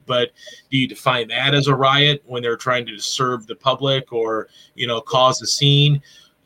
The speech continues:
So I guess it's, it's better for us maybe to get on the same page as to what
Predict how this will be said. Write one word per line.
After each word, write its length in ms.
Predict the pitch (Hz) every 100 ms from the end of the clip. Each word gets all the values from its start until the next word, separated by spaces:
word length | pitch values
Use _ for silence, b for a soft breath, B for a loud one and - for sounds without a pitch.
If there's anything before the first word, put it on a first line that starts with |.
| _ -
So 180 | - 151
I 40 |
guess 240 | 151 214
it's, 200 | 170 143
it's 160 | 123 139
better 240 | 143 143
for 180 | 139 135
us 180 | 127 131
maybe 240 | 127 120
to 120 | 117 110
get 180 | 127
on 140 | 123 117
the 60 | 113
same 280 | - 117
page 380 | 107 127 120 110
as 100 | 113
to 100 | -
what 360 | 113 117 123 117